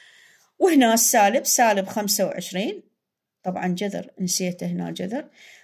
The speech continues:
سالب جذر خمسة وعشرين يساوي لنا سالب خمسة. أقول: سالب خمسة في سالب خمسة يساوي لنا خمسة وعشرين. زين، هاي ثانيا.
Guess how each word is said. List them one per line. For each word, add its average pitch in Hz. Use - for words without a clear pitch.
سالب 190
جذر 208
خمسة 226
وعشرين 208
يساوي 190
لنا 277
سالب 185
خمسة. 208
أقول: 233
سالب 208
خمسة -
في 247
سالب 302
خمسة 330
يساوي 208
لنا 156
خمسة 294
وعشرين. -
زين، 185
هاي 226
ثانيا. 160